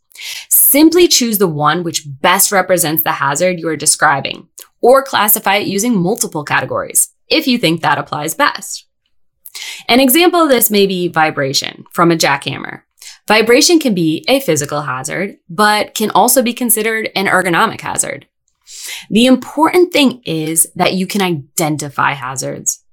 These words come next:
and understand the hazard enough to ensure that effective communication occurs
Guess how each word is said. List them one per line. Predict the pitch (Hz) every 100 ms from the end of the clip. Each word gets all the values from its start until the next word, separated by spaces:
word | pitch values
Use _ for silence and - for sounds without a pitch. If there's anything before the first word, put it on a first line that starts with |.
| _ _ _
and | 226 226
understand | 208 262 285 277 208 226
the | 226
hazard | 208 208 208
enough | 185 156 196 -
to | - 233
ensure | 220 - 202
that | 208 208
effective | 170 - 190 190 196 196
communication | - 175 170 160 156 151 - 202
occurs | - - - 202 185 143 - -